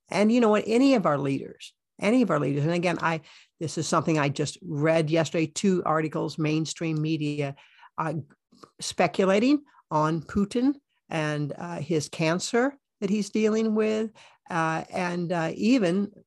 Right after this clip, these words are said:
mm, one of the major articles suggested there could be a coup within,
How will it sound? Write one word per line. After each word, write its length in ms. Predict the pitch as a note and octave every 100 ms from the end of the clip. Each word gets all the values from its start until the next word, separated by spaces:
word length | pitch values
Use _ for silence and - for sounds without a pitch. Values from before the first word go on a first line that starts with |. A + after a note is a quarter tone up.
| -
mm, 260 | A#3 - D#3
one 200 | D3+ G#3+
of 60 | G3+
the 40 |
major 360 | D#3 D#3 D3 D3+
articles 420 | D3 C#3+ E3+ E3+
suggested 480 | E3 C#3+ C#3+ C#3+ D3+
there 100 | C#3
could 200 | - C#3+
be 100 | D3+
a 60 |
coup 320 | C#3+ - E3+ D#3+
within, 600 | D3+ D#3 F#3 G3+ C3